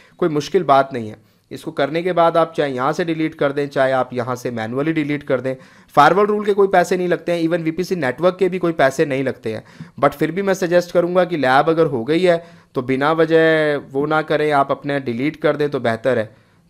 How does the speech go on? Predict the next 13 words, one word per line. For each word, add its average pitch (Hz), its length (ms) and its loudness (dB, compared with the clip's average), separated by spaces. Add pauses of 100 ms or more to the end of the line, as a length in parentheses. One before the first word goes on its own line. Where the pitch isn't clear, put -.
ताकि 120 360 -4
आपके 120 680 -2 (340)
बाद 123 360 0
में 165 80 -4
कोई 160 100 -4
confusion 135 420 -4
create 127 340 -4
ना 123 140 0
हो 143 140 -2
और 143 80 0
आप 135 160 2
बिल्कुल 131 240 -8
मेरे 131 240 -2